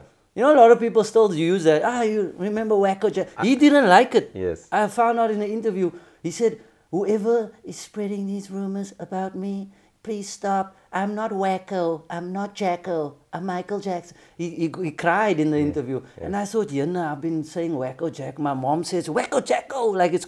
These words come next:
Speaker 1: cool." No, it hurts his feelings.
Speaker 2: Yes.
Speaker 1: Stop it.
Speaker 2: Yes.
Speaker 1: Please stop, guys,
Speaker 2: Yes.
Speaker 1: hurting people's feelings
Speaker 2: Yes.
Speaker 1: with your mumbo jumbo.
Speaker 2: I'm, I'm, I'm, uh, I, I, I get the analogy, although you like it, I think,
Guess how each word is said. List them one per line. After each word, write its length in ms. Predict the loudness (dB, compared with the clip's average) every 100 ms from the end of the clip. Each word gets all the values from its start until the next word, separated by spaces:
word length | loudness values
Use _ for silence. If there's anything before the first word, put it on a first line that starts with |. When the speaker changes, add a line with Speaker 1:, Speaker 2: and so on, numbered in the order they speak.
| -4
Speaker 1:
cool." 300 | 0 0 -4 -20 _ -6
No, 260 | 0 4
it 80 | 4
hurts 240 | 6 2 0
his 160 | -6
feelings. 480 | -6 -6 -2 -2 -2
Speaker 2:
Yes. 100 | -2
Speaker 1:
Stop 280 | -2 -2 -4
it. 160 | -6 -6 _ -12
Speaker 2:
Yes. 200 | -6 -6
Speaker 1:
Please 220 | -6 -6 -6
stop, 340 | -4 -4 -4
guys, 420 | -4 -4 -4 -8 -18 -10
Speaker 2:
Yes. 140 | -4
Speaker 1:
hurting 280 | -2 -2 -6
people's 300 | -8 -8 -10
feelings 520 | -8 -6 -4 -4 -6 _
Speaker 2:
Yes. 80 | -6
Speaker 1:
with 140 | -4 0
your 100 | 0
mumbo 400 | 2 2 0 0
jumbo. 480 | -2 -2 -2 -4 -2
Speaker 2:
I'm, 180 | -2 0
I'm, 180 | -2 -2
I'm, 200 | -2 -2
uh, 60 | 2
I, 400 | 2 2 2 -2 0 0
I, 100 | 0 -2
I 40 |
get 300 | -2 0 0
the 100 | 4 4
analogy, 680 | 4 2 2 0 -4 -4 -2
although 320 | -2 2 2
you 160 | 2
like 240 | 2 0 0
it, 180 | -10 -6
I 80 | -6
think, 400 | -4 -4 -4 -10